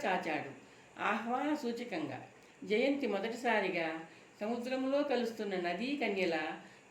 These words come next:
శుక్రుడి చేతుల మధ్య చేరి ఆయన కంఠాన్ని తన చేతులతో కౌగిలించింది.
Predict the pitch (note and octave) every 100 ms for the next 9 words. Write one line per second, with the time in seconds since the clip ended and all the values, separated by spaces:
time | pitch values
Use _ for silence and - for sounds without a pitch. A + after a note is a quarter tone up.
0 | - A#3+ D4 C#4+ B3 G#3 A3 A3 B3+ A3+
1 | G3+ E3 E3+ F#3 F#3+ C4+ A3 D#3+ - -
2 | - - G3 A3 G#3 F#3 G3+ B3 C4 A#3
3 | F#3+ F#3+ - - - - G3 F#3+ G3+ A3
4 | B3+ B3 G#3 F#3 E3 G3+ A3 - D#3 C3+
5 | B2